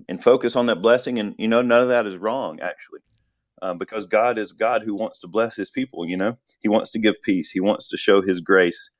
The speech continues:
and, uh, and work in, in our lives. But all that blessing is actually for a deeper, further purpose, um, God's purpose. And verse two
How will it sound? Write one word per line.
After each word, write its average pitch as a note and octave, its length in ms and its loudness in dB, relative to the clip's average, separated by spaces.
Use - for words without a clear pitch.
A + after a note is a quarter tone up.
and, F2 260 -2
uh, E2 300 0
and F2+ 200 -4
work - 320 4
in, G2+ 380 0
in G2 180 -2
our F2 220 4
lives. F2 540 2
But G#2 140 6
all F3 260 4
that G#2+ 220 2
blessing G#2+ 460 -2
is G#2+ 100 -4
actually A#2 380 -2
for A#2 340 0
a G#2 100 2
deeper, A#2+ 600 -4
further A#2 340 2
purpose, - 640 -6
um, F#2+ 280 -4
God's A2 320 4
purpose. - 640 -4
And F#2 380 -4
verse G#2 240 4
two C#3 540 2